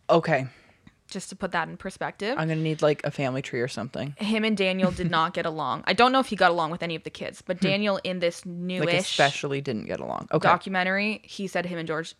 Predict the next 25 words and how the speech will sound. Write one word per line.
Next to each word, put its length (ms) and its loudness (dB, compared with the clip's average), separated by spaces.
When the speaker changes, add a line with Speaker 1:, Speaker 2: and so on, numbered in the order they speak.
Speaker 2:
did 200 -2
not 180 -2
get 120 -4
along 340 -4
at 160 2
Speaker 1:
Okay. 80 -2
Speaker 2:
all. 160 -4
And 140 -2
he 180 -6
said 240 -6
he 160 -12
basically 460 -8
felt 160 -4
like 100 -8
George 240 -6
was 80 -8
an 80 -4
asshole 340 -4
from 160 -12
the 80 -10
moment 240 -10
he 80 -8
met 180 -8
him. 200 -10
So 720 4